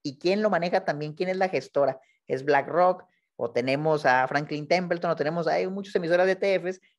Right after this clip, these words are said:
pero la gran mayoría está concentrados en los mismos, que tienen cientos y cientos de E T Fs. Entonces, yo prefiero que sea una gestora popular, que maneje un fondo considerable. Yo a veces soy escéptico cuando veo fondos, Manolo, de cien millones en assets under management o cincuenta millones.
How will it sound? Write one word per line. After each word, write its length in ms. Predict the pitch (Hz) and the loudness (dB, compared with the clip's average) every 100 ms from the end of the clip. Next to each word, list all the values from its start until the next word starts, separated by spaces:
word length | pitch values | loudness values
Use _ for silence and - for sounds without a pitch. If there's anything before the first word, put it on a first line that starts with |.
| - | -2
pero 160 | 190 | 2
la 100 | 190 | 4
gran 200 | 190 214 | 2 0
mayoría 240 | 208 196 196 | 0 2 2
está 180 | 196 196 | 2 0
concentrados 480 | 202 202 170 202 | -2 -2 2 2
en 220 | 220 175 160 | 2 -2 0
los 180 | 151 | 0
mismos, 500 | 147 175 208 196 151 | 0 -4 -4 -6 -8
que 100 | - | -10
tienen 280 | - 160 185 | -4 -4 -2
cientos 240 | 180 190 190 | -2 -2 -2
y 40 | |
cientos 260 | 180 180 185 | -2 -2 -2
de 80 | |
E 20 | 185 | 2
T 280 | 196 196 | 4 4
Fs. 200 | 185 185 - _ _ - | 2 -2 -6 _ _ -16
Entonces, 560 | 120 151 151 170 160 - | -6 -4 0 0 -2 -4
yo 100 | 202 | 0
prefiero 320 | 196 220 214 | 2 4 4
que 60 | 190 | 2
sea 80 | |
una 100 | 196 | 0
gestora 380 | 202 180 196 180 | 0 0 2 4
popular, 540 | 208 196 170 208 220 - _ _ _ | 2 0 2 2 2 -4 _ _ _
que 60 | - | -6
maneje 340 | 131 151 175 | -4 -4 -2
un 140 | 185 180 | -4 0
fondo 320 | 190 185 185 | 0 0 -2
considerable. 640 | 180 165 156 185 202 214 208 _ _ - | -2 2 6 6 4 0 -8 _ _ -6
Yo 140 | 139 | 2
a 40 | 156 | 2
veces 160 | 160 | 2
soy 100 | 175 | 0
escéptico 680 | 175 180 185 190 175 170 156 | 0 0 -2 -4 0 0 0
cuando 300 | 156 151 143 | -2 0 2
veo 300 | 147 175 175 | 4 4 2
fondos, 320 | 175 180 185 | 0 -2 -2
Manolo, 400 | 190 190 185 180 | -4 0 0 0
de 320 | 156 139 131 | -2 -2 -4
cien 240 | 131 160 170 | -2 -2 -2
millones 400 | 175 180 180 175 | 2 4 4 0
en 120 | 151 | -4
assets 240 | 156 185 | -4 -4
under 200 | 185 156 | -2 -2
management 420 | 143 143 143 143 135 | 0 0 0 -4 -4
o 40 | |
cincuenta 360 | 143 147 170 190 | -2 -2 0 0
millones. 420 | 165 160 165 | 2 2 2